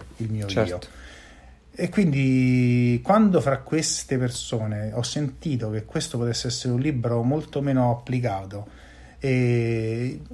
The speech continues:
Speaker 1: mi, mi è parsa questa curiosità, sono andato a cercarmelo, fondamentalmente non siamo mai usciti dal postmoderno, no?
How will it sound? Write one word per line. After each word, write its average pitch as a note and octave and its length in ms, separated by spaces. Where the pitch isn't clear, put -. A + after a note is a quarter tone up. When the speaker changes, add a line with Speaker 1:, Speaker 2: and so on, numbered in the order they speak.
Speaker 1:
mi, G#3 180
mi G3+ 120
è G3 40
parsa D#3+ 320
questa C3+ 240
curiosità, A2 680
sono D#3 180
andato E3 140
a - 40
cercarmelo, B2+ 840
fondamentalmente E3+ 760
non C#3+ 220
siamo D#3 200
mai F3+ 80
usciti D3+ 240
dal A#2 120
postmoderno, F#2+ 720
no? B2+ 220